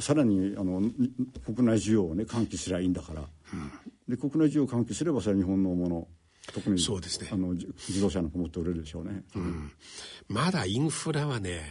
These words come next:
Speaker 2: 手を打つところできるんですよ。
Speaker 1: うん。
Speaker 2: 内陸部は。
Speaker 1: うん、ありますね。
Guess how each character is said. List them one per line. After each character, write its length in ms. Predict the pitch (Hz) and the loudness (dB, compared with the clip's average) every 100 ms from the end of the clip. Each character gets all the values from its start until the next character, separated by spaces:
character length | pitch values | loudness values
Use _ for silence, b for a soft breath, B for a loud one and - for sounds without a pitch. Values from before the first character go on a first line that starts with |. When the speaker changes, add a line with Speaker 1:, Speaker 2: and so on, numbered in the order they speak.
| - _ _ _ _ | -14 _ _ _ _
Speaker 2:
手 120 | - | 2
を 80 | 120 | 2
打 80 | 92 | 2
つ 120 | - | -2
と 80 | - | -2
こ 100 | 92 | -4
ろ 80 | 82 - | -4 0
で 100 | 127 | 4
き 100 | 165 | 6
る 80 | 131 | 6
ん 60 | |
で 20 | - | 4
す 100 | 85 | -6
よ。 100 | - | -8
Speaker 1:
う 200 | 85 87 | -12 -2
ん。 20 | |
Speaker 2:
内 200 | 110 131 | 2 4
陸 260 | 117 95 120 | 6 4 4
部 120 | 87 | 2
は。 120 | 87 | -2
Speaker 1:
う 40 | 101 | -2
ん、 260 | 78 80 - | -4 -8 -8
あ 40 | |
り 60 | 82 | -8
ま 60 | |
す 80 | 76 | -8
ね。 100 | - | -10